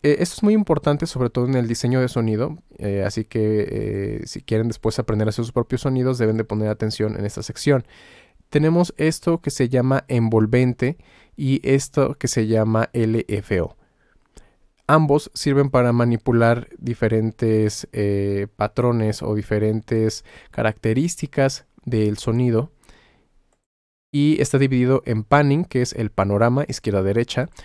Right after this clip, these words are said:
el volumen, el modulador X, que es este que está acá, en este caso corresponde a un filtro,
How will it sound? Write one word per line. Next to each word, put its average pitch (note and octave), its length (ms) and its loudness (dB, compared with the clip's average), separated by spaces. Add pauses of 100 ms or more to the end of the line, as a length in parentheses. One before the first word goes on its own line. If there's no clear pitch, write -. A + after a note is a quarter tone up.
(280)
el G#2 160 0
volumen, A#2 600 2 (400)
el A#2 140 0
modulador A#2 680 2
X, D#3 600 -2
que A#2 100 -2
es - 160 -2
este A2+ 320 -2
que - 100 -10
está G#2+ 200 -2
acá, B2 360 0
en A2 140 -2
este G#2+ 180 -4
caso G#2+ 280 -4
corresponde G#2+ 580 -2
a - 60 -4
un A2 140 -2
filtro, C#3+ 480 -2